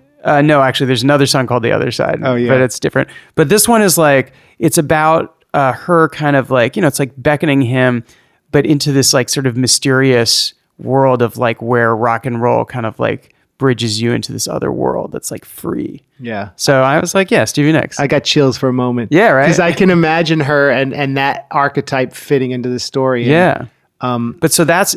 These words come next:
Speaker 1: so I'm really using specific artists on that project 'cause I'm like, T-Rex, like, I use T-Rex a bunch, um, 'cause the producer suggested it, and also because, like, T-, I don't know, like, doing Bowie is,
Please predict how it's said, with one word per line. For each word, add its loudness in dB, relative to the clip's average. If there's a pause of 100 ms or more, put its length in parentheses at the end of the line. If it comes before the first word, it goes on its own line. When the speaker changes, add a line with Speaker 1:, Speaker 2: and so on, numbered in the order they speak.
(120)
Speaker 1:
so 2 (240)
I'm 0
really 6
using 0
specific -4
artists 0
on -4
that -4
project -2
'cause -8
I'm -4
like, -2 (260)
T-Rex, -2
like, -8
I -2
use -2
T-Rex -2
a -10
bunch, -2 (360)
um, -4
'cause -4
the -4
producer 0
suggested 0
it, 2
and -2
also 2
because, -4
like, 0 (1080)
T-, -4 (100)
I -8
don't 2
know, 4
like, 0
doing 0
Bowie 2 (220)
is, -2